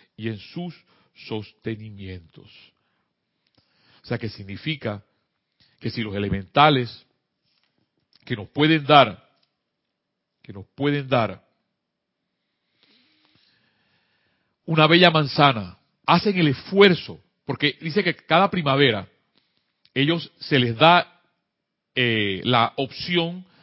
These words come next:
de ser duraznos, de ser, de ser primero flor de durazno, porque tienen que sostener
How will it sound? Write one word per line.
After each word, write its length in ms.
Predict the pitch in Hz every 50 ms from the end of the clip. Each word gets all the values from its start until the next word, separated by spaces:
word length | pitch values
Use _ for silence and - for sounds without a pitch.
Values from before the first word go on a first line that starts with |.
| _ _ _ _ _ _
de 120 | - 151 131
ser 300 | - 190 196 208 - - _ _ _ _ _
duraznos, 800 | 139 135 139 135 151 170 175 160 139 127 117 107 92 - - _ _ _ _ _ _ _ _
de 140 | - 139 131
ser, 380 | - - 175 175 170 - - _ -
de 160 | 131 143 123 123
ser 260 | - - 170 202 196
primero 360 | 240 208 180 165 175 202 208
flor 300 | - - 175 185 202 196
de 100 | 220 208
durazno, 480 | 156 139 135 160 175 165 139 123 110 104
porque 160 | 101 101 -
tienen 180 | 180 196 214
que 80 | 233 208
sostener 520 | - 151 127 - 131 127 160 196 202 208